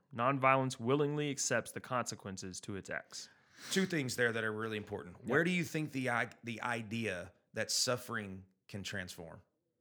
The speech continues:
Speaker 2: Where do you think he got that from? He
Speaker 1: Mm-hmm.
Speaker 2: got that from
Speaker 1: From the
Speaker 2: Jesus.
Speaker 1: Yeah, no, I was about to say the
Speaker 2: Jesus'
Speaker 1: word.
Speaker 2: suffering
Speaker 1: Mm-hmm.
Speaker 2: is what transformed the world.
Speaker 1: Right.
Speaker 2: And so his ideology was that's, that's what we should image. That's what we should live out. This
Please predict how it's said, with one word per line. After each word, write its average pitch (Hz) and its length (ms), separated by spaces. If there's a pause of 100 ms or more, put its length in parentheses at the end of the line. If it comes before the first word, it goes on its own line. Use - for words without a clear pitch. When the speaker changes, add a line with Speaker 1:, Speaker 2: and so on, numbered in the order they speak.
(140)
Speaker 2:
Where - 100
do 135 60
you 127 60
think 135 280
he 131 80
got 113 280
that 95 160
from? 80 280
He 104 80
Speaker 1:
Mm-hmm. 104 120
Speaker 2:
got 151 240
that 147 180
from 123 160
Speaker 1:
From 110 80
the 120 60
Speaker 2:
Jesus. 98 260
Speaker 1:
Yeah, 104 160 (180)
no, 104 80
I 92 100
was - 0
about 98 80
to - 20
say 104 100
the 143 140
Speaker 2:
Jesus' 180 160 (400)
Speaker 1:
word. - 80
Speaker 2:
suffering 117 760
Speaker 1:
Mm-hmm. 98 300
Speaker 2:
is 123 180
what 127 480
transformed 147 840
the 117 80
world. 113 480
Speaker 1:
Right. 98 240
Speaker 2:
And 131 120
so 143 240
his 143 280
ideology 139 720
was 107 480
that's, 139 420 (140)
that's 151 340
what 139 280
we 143 160
should 120 320 (320)
image. 113 440 (300)
That's 135 260
what 151 240
we 135 280
should 123 260
live 117 240
out. 107 380
This 101 200